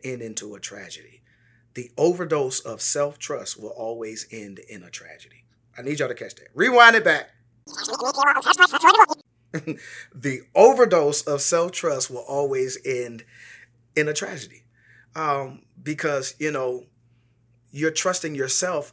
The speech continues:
and you really can't help yourself the way God intended, which is why God put Adam to sleep and pulled Eve out of him. Adam, you can't do this on your own. You can't trust yourself to accomplish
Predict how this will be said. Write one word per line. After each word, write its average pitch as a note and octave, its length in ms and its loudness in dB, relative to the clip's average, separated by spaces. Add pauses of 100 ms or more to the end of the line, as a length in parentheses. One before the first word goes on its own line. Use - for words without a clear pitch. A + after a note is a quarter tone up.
(120)
and B2 540 -12 (540)
you C#3 220 -12
really F3 280 0
can't D#3+ 340 -10
help D#3 460 -6 (100)
yourself C#3+ 760 -2
the C3+ 80 -6
way B2+ 280 -4
God A#2 280 -10
intended, A2+ 520 -10 (440)
which D#3 220 -2
is F3+ 160 -2
why B2 340 -10
God A2+ 420 -12
put - 280 -8
Adam B2+ 360 -6
to - 120 -12
sleep C#3 440 -6 (280)
and A#2 160 -12
pulled - 320 -8
Eve B2 360 -18
out D#3+ 200 -14
of C#3+ 120 -18
him. - 220 -20 (380)
Adam, D#3 260 -4
you D3+ 80 -10
can't D#3 300 -10
do D#3+ 160 -8
this D3+ 180 -4
on C3+ 140 -12
your B2+ 120 -12
own. C3 280 -14
You C3 160 -10
can't - 320 -14
trust - 500 -8 (160)
yourself B2 720 -10 (500)
to B2 260 -6
accomplish A#2 800 -10